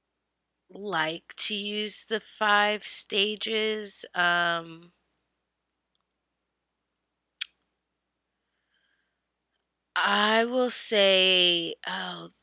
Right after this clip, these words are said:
let's see, the seven stages would probably maybe be a little better. Let's see.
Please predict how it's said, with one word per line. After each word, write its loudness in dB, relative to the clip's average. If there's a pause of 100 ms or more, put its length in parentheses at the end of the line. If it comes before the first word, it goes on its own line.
(480)
let's -8
see, -6
the -14
seven 0
stages -2
would -16
probably -4 (1900)
maybe -12 (800)
be -12
a -8
little -10
better. -8
Let's -10
see. -10